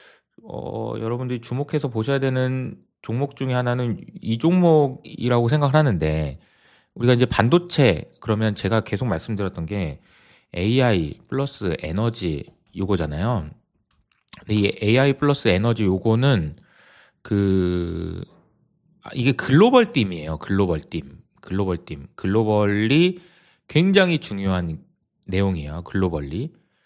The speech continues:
그냥 이렇게 해볼까? 에이아이 and 에너지. 이거는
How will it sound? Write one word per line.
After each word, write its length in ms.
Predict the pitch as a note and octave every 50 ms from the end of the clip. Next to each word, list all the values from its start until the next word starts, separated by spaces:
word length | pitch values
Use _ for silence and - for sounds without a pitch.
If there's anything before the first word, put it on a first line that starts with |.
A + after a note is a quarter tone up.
| _ _ _ _ _ _ _
그냥 380 | - - F#2 F2 E2+ E2+ D#2+ - - _ _ _ _ _ _ _ _ _ _ _ _ _ _ _ _ _
이렇게 260 | - - - - - -
해볼까? 340 | D2 D#2 - - G#2+ G#2+ - _ _ _ _
에이아이 440 | - F2+ F2+ F2 F2 E2+ E2 D#2+ D#2 - - - _ -
and 520 | F2 E2+ E2+ E2 D#2+ D#2 - A#2 C#3+ D#3 -
에너지. 440 | - D#2+ D#2 C#2+ C#2+ - - - - - _ _ _ _ _ _ _ _ _ _ _ _ _ _ _ _
이거는 720 | - G#2+ A2+ A#2+ A2+ A2 G#2+ G#2+ A2 G#2+ F#2+ E2 C#2+ C#2